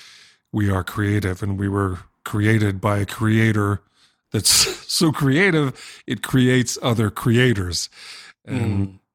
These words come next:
Speaker 1: that's a big part of my purpose and fascination. So yeah, that's, that's the beginning of it in a nutshell, I would say.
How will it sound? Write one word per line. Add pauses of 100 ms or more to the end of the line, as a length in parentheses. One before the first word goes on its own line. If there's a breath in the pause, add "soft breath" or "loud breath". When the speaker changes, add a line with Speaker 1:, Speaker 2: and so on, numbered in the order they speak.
(180)
Speaker 1:
that's
a
big
part
of
my
purpose
and
fascination.
So (140)
yeah,
that's, (760 soft breath)
that's
the
beginning
of
it
in
a
nutshell,
I
would
say.